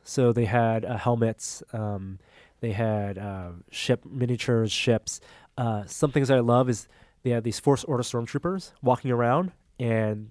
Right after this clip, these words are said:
they don't stop for pictures. They just walk and march as if they're patrolling. But I walked into one of the, um, one of the rooms with the props, and it was really empty, which I thought was kinda sad. Like, why don't people appreciate the helmets and the props and the lightsabers here and the costumes?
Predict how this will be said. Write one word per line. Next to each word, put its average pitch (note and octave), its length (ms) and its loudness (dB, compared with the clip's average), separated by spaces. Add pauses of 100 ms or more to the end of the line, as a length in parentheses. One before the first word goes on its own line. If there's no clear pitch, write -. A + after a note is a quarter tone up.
(100)
they B2 100 0
don't B2+ 160 -4
stop - 300 -2
for A#2+ 100 -8
pictures. F3 400 -6
They A#2 80 -6
just G#2 200 -10
walk G#2 220 -4
and G#2+ 120 -6
march G#2+ 280 -6
as A2+ 160 -8
if A#2 120 -10
they're G#2 240 -6 (200)
patrolling. C3 640 -4 (460)
But C3 180 -2
I C3+ 80 0
walked C3+ 340 4
into C#3 220 -2
one A#2 140 2
of A#2 80 -2
the, A2 180 2
um, F#2+ 260 -4 (460)
one B2 120 -2
of A#2 40 -2
the A2+ 80 0
rooms A#2+ 320 4
with A2 80 -6
the G2 80 -6
props, - 600 0
and A2 100 -8
it A2 40 -4
was G#2 220 -8
really G3+ 240 -2
empty, A2 300 -4
which F#2 180 -10
I G2 60 -6
thought G2 220 -8
was F#2 120 -14
kinda G2 160 -8
sad. F2+ 440 -8
Like, F2+ 200 -12 (140)
why G#2 140 -12
don't C3 160 -10
people C#3+ 240 -8
appreciate C3+ 500 -8
the G#2+ 80 -10
helmets D3 280 -8
and A#2 60 -8
the A2 60 -8
props D#3 280 -4
and A2+ 80 -6
the A#2+ 40 0
lightsabers A2 480 -2
here G#2 120 -4
and G2 80 -6
the - 40 -8
costumes? G2+ 560 -4